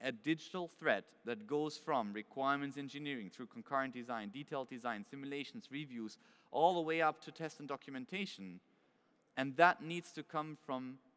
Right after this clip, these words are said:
at least a tool chain that is integrated, if it's not a single tool. So basically, requirements, design, verification, and test, when they're interconnected,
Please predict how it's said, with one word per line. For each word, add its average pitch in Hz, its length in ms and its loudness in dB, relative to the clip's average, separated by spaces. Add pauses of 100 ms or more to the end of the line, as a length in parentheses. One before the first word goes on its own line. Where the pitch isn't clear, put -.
(160)
at 123 160 0
least 170 440 -4
a 127 60 -12 (120)
tool 156 260 -2
chain 113 380 -6
that 104 100 -4
is 104 100 -10
integrated, 92 640 -10 (320)
if 110 160 -10
it's 113 160 -8
not 117 160 0
a 113 60 -4
single 101 320 -10
tool. - 200 -18 (1500)
So 165 380 2 (580)
basically, 151 680 0
requirements, 190 680 2
design, 151 500 2
verification, 135 640 -4
and 123 120 -4
test, 175 360 2 (840)
when 120 140 0
they're 120 140 4
interconnected, 156 840 -2